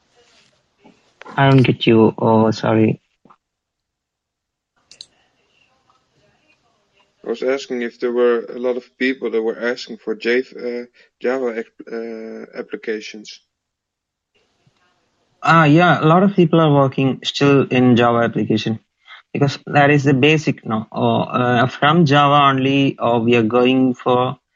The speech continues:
Speaker 1: all the other things. Uh, means, uh, JavaScript, then, uh, now it's React.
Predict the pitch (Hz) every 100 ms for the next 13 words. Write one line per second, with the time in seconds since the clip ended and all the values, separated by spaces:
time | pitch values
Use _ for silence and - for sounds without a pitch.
0 | _ _ - 127 120 123 110 120 117 113
1 | 110 - - 123 117 113 110 - 120 117
2 | 113 - - 117 110 120 120 120 - -
3 | 120 117 - _ _ _ _ - 120 123
4 | 120 110 123 120 120 117 120 123 117 113
5 | 120 117 120 123 -